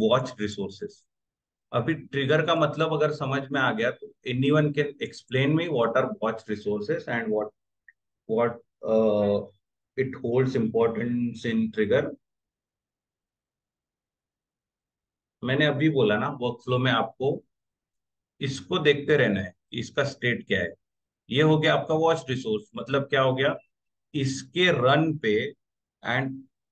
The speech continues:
uh, with respect to its result and whether it is successful or not,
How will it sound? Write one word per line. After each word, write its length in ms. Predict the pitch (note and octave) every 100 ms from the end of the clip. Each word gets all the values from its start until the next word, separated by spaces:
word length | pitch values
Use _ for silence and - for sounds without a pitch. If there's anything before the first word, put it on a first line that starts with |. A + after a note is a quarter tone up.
| _ _ _ _ _ -
uh, 160 | A2+ A2+
with 240 | B2+ C#3+
respect 400 | C3+ C3+ - - -
to 80 | -
its 160 | C3+ C3+
result 560 | A2+ G#2 A2+ B2 C3
and 260 | B2+ A#2+ A2+
whether 240 | A2+ B2
it 120 | B2 C3
is 120 | C3
successful 540 | - - C3 C3 B2+
or 100 | G2+
not, 340 | G2 F#2+ C#3+